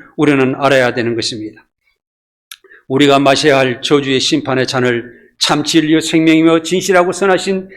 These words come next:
예수님께서 대신 마시고 나의 손에는 구원을 잘 주신 그 놀라운 은혜를 생각해 보십시오.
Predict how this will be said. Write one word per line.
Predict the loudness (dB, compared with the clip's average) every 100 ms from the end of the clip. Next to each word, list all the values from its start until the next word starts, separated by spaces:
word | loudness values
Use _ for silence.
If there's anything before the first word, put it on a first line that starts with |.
| -16 2
예수님께서 | 2 2 0 0 0 2 2 0 -6
대신 | 0 2 2 0
마시고 | 0 0 0 -4 -8 -20 -20 -2
나의 | 4 6 4
손에는 | 4 4 4 4 2
구원을 | 2 6 6 6
잘 | 4 2
주신 | -2 0 -2 -4
그 | -6 -4 -2
놀라운 | 0 4 4 2 0
은혜를 | 0 0 -2
생각해 | -2 -2 -2 -2 -2
보십시오. | -4 -6 -10 -12